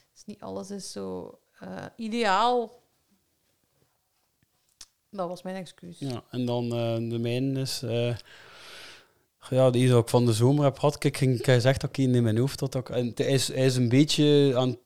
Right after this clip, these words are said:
Speaker 2: allee, dit soort excuses wel voorbij passeren. Dat was toen dat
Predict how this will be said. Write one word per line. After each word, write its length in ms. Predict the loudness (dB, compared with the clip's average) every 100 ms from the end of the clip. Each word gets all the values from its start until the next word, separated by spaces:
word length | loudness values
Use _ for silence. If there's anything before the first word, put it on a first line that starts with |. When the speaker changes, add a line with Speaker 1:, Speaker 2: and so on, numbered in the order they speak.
| -20 _
Speaker 2:
allee, 260 | -4 -2 0
dit 220 | -2 -4
soort 640 | 0 2 2 -4 -10 -12 -10
excuses 540 | -8 -8 -6 -6 -4 -2
wel 420 | 0 0 -4 -10 _
voorbij 340 | -10 -4 -4
passeren. 220 | -2 -4 0
Dat 100 | 0
was 140 | 0
toen 140 | -2
dat 120 | -2